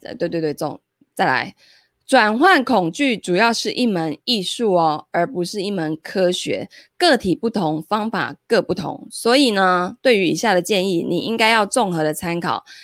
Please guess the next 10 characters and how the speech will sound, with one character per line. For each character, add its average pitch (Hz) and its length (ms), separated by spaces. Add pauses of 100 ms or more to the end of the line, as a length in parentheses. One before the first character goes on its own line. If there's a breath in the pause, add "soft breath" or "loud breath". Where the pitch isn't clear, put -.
(180 loud breath)
交 247 380
错 240 320
应 190 180
用， 185 180
试 247 280
一 208 80
试， 233 200
想 151 280
一 175 40
想。 160 240